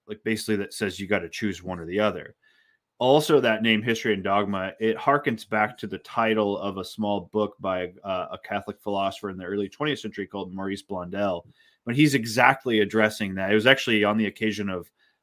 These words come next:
Alfred Loisier's book on the gospel and, you know, sort of promoting some of the, I still think,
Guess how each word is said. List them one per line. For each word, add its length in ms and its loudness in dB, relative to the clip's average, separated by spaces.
Alfred 380 0
Loisier's 560 0
book 340 -4
on 160 -4
the 80 -8
gospel 800 -4
and, 160 -12
you 100 -6
know, 400 -4
sort 220 0
of 100 -4
promoting 380 4
some 180 -2
of 80 -2
the, 320 -6
I 80 -8
still 340 -4
think, 200 -2